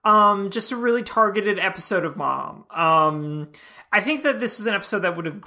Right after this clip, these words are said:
benefited from Anna Faris being here, because the central crux of the episode is that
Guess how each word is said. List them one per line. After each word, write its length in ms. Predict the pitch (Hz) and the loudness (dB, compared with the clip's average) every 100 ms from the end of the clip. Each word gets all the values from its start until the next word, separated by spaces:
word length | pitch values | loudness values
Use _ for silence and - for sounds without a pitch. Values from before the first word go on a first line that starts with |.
| - | -20
benefited 500 | - 151 151 170 156 | -6 -6 -4 -6 -8
from 160 | 156 156 | -10 -8
Anna 220 | 151 151 | -6 -6
Faris 360 | 151 147 143 - | -6 -4 -4 -6
being 280 | 160 151 147 | -10 -10 -8
here, 260 | 160 156 | -4 -4
because 720 | 147 143 - 156 143 143 139 - - 165 156 | -6 -12 -4 -2 -2 -4 -8 -14 -20 -18 -8
the 100 | 165 | -6
central 400 | - 233 - 170 | -2 -4 -4 -8
crux 340 | - 160 - | -4 -6 -6
of 80 | 143 | -12
the 140 | 143 139 | -10 -10
episode 580 | - - 147 147 143 | -10 -8 -8 -8 -10
is 400 | - 131 131 131 | -10 -8 -6 -8
that 440 | 151 135 135 - | -6 -4 -4 -6